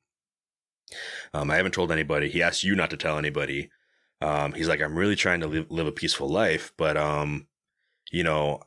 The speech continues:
I, you know, it was difficult until I found my wife, and things were a little bit better. But then the Yiga caught up with me,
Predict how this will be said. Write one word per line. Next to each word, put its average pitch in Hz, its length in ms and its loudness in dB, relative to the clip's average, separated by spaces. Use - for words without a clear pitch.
I, 76 500 2
you 80 120 -2
know, 80 60 -2
it 78 80 0
was 78 140 0
difficult 98 600 2
until 80 560 0
I 78 100 0
found 85 300 0
my 71 120 -2
wife, 104 840 0
and 78 240 -4
things 80 220 -2
were 80 80 0
a 76 40 0
little 80 160 -2
bit 80 140 -2
better. 82 280 2
But 76 160 -6
then 76 240 -2
the 73 100 -6
Yiga 76 420 -4
caught 76 240 0
up - 180 -2
with - 160 -10
me, 71 340 -10